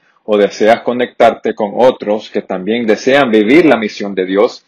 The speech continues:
visita los medios de comunicación social de Sent to the World. Estamos en Facebook y YouTube. También puedes enviarme un correo electrónico a jorge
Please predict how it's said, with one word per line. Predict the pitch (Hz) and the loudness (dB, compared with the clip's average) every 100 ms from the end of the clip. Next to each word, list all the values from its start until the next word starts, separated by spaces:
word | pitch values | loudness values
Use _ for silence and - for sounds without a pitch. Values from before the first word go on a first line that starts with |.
| _ _ - _ | _ _ -20 _
visita | 107 107 123 123 147 | -4 -2 0 2 4
los | 143 | 2
medios | 127 131 147 | 2 2 4
de | 131 | 2
comunicación | - 110 104 95 101 - 123 143 | -2 -4 -6 -6 -8 -6 -4 -4
social | 139 151 - 110 117 107 | -4 -4 -2 0 0 -2
de | 101 | -4
Sent | - 127 123 | -2 -4 -4
to | 127 | 0
the | 104 | 2
World. | 104 123 101 - _ _ _ | 4 4 2 -2 _ _ _
Estamos | - 101 - 101 113 | -16 -10 -6 -4 -4
en | 113 98 | -4 -4
Facebook | - 113 120 127 120 | 0 0 0 -4 -2
y | 101 | -4
YouTube. | 98 135 - - - _ _ _ - | -2 -2 -2 -12 -16 _ _ _ -4
También | 95 95 117 135 | -4 0 2 2
puedes | 117 110 | 2 2
enviarme | 120 110 98 107 113 113 | 2 -2 2 4 2 0
un | 110 | -6
correo | - 98 110 110 | -6 0 2 4
electrónico | 104 90 143 151 147 - 139 135 | 2 0 0 0 -2 -4 -4 -4
a | - 104 104 107 _ | 0 2 2 -2 _
jorge | 127 165 151 160 | 2 2 2 -6